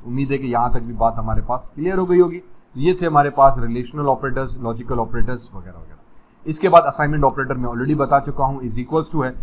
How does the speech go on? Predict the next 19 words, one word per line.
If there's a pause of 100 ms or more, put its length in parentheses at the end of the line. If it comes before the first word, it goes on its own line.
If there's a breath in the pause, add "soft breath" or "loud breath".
(160)
लेकिन
assignment
operators
के
अंदर
भी
थोड़ी
सी
हरकतें (260)
और
भी
हैं। (520)
ठीक
है, (1160)
यहाँ
पर
आ
जाते
हैं।